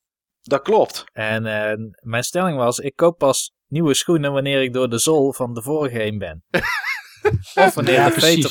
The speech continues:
Speaker 2: veters zo kort geworden zijn dat ik ze niet meer kan strikken.
Speaker 1: <laughs>
Speaker 2: En dan ben ik te lui om
Speaker 3: Oh, dan
Speaker 2: nieuwe
Speaker 3: koop je ook
Speaker 2: veters.
Speaker 3: geen nieuwe veters?
Speaker 2: Nee, nee, nee, dan nieuwe schoenen.
Speaker 1: <laughs>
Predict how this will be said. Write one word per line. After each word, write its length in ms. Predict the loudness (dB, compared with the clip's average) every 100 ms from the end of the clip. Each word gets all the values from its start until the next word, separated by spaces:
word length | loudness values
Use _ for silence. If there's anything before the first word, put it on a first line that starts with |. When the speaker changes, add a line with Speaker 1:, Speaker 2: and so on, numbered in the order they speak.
| -2
Speaker 2:
veters 200 | 0 2
zo 140 | 4 2
kort 300 | 2 -4 -2
geworden 380 | -2 0 0 -2
zijn 280 | -2 -2
dat 180 | -2 -4
ik 100 | -4
ze 120 | -6
niet 140 | -6 -4
meer 140 | -4
kan 160 | -2 -4
strikken. 420 | -2 -4 -4 -8
Speaker 1:
<laughs> 40 | -16 -16 -16 -18 _ -4
Speaker 2:
En 220 | -2 0 0
dan 140 | 0
ben 140 | 2
ik 100 | 0 0
te 120 | 0
lui 280 | 4 4 4
om 40 |
Speaker 3:
Oh, 60 | 2
dan 80 | 2
Speaker 2:
nieuwe 120 | 2
Speaker 3:
koop 80 | 2
je 40 | 4
ook 40 |
Speaker 2:
veters. 140 | 2 2
Speaker 3:
geen 100 | 2
nieuwe 200 | 2 2
veters? 420 | 2 0 0 0
Speaker 2:
Nee, 200 | 0 0
nee, 120 | -2
nee, 200 | -4 -4
dan 80 | -6
nieuwe 200 | -8 -8
schoenen. 380 | -8 -6 -6
Speaker 1:
<laughs> 100 | -8